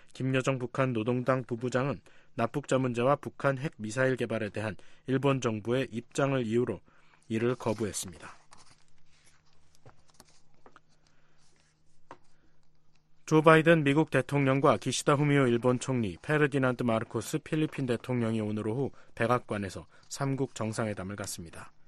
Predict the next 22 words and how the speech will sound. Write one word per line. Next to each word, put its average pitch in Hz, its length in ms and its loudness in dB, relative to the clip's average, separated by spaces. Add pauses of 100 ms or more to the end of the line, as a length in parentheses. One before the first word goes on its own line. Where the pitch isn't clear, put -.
(520)
이날 131 260 4
회담에서는 131 580 2
남중국해 127 800 -2 (380)
문제가 113 480 0
최우선 156 400 0
의제로 113 320 0
다뤄지며 110 600 -2 (460)
바이든 135 360 6
대통령은 147 480 2
세 170 180 0
나라 165 220 4
정상이 135 460 0
처음으로 160 420 0
갖는 131 320 0
이번 127 280 0
회담에서 120 520 -2 (320)
필리핀에 165 500 0
대한 131 260 0
새로운 165 420 2
공동의 135 500 -2
군사적 139 580 -2
노력과 113 480 -4